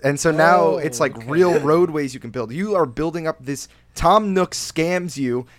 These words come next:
Speaker 1: into coming to his deserted island. The premise, straight up, is that if you help Tom Nook's P R campaign to get people to come to the deserted island,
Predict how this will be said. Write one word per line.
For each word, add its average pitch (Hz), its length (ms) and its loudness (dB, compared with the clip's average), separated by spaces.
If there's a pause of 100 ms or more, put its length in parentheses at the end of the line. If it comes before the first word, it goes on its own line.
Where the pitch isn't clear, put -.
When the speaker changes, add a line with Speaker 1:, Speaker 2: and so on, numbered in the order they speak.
Speaker 1:
into 143 280 -4
coming 160 300 -2
to 151 100 -10
his 139 140 -4
deserted 135 460 -2
island. 127 420 2 (240)
The 147 180 0
premise, 196 640 4 (100)
straight 214 600 4
up, - 380 6 (480)
is 175 180 2
that 160 180 6
if 156 220 -2
you 196 260 -4
help 226 300 2
Tom 196 360 4
Nook's 208 240 0
P 185 300 -2
R 190 160 4
campaign 151 720 -2 (240)
to - 120 -6
get 160 260 -2
people 185 240 -6
to 147 100 -4
come 175 320 0
to 180 100 -6
the 151 100 -4
deserted 156 440 2
island, 156 500 4